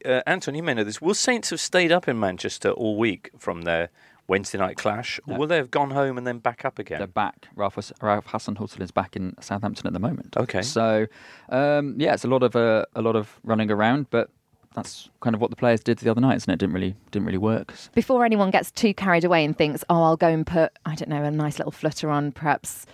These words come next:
Speaker 3: half a dozen or more goals."
Speaker 1: Yeah.
Speaker 3: And my warning would be, I don't think that's gonna happen here.
Speaker 1: Right.
Speaker 3: I think Man City will win, and I think they will win comfortably, but I don't think they'll get to five, six, seven goals.
Speaker 1: Why is that?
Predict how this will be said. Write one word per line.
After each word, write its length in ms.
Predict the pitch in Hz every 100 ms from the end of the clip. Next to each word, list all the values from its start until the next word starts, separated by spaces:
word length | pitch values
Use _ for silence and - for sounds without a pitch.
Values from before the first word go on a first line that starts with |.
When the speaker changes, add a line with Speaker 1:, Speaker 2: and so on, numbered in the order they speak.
| -
Speaker 3:
half 220 | - 156 165
a 40 |
dozen 240 | 165 151
or 100 | 156
more 200 | 151 147 143
goals." 540 | 165 147 135 143 -
Speaker 1:
Yeah. 200 | - 95 -
Speaker 3:
And 100 | -
my 160 | 208 254
warning 320 | 247 247 202
would 120 | 185
be, 100 | 175
I 100 | 175
don't 120 | 202 226
think 120 | 220
that's 180 | 208 -
gonna 160 | 165
happen 340 | 156 156 - 139
here. 200 | 113 113
Speaker 1:
Right. 180 | 92 95
Speaker 3:
I 60 | -
think 140 | 277
Man 140 | 240 233
City 280 | - 233 208
will 160 | 190
win, 260 | 180 185 240
and 100 | 185
I 60 |
think 140 | 175 185
they 60 | 170
will 140 | 170
win 180 | 170 156
comfortably, 500 | 226 - 196 160 156
but 120 | -
I 80 | 175
don't 180 | 208 196
think 160 | 202
they'll 180 | 180 175
get 200 | 180 -
to 220 | - 170
five, 320 | 156 196 165
six, 240 | 156 156 -
seven 260 | 175 156
goals. 480 | 156 170 143 143 180 - -
Speaker 1:
Why 100 | 120
is 60 |
that? 180 | 117 95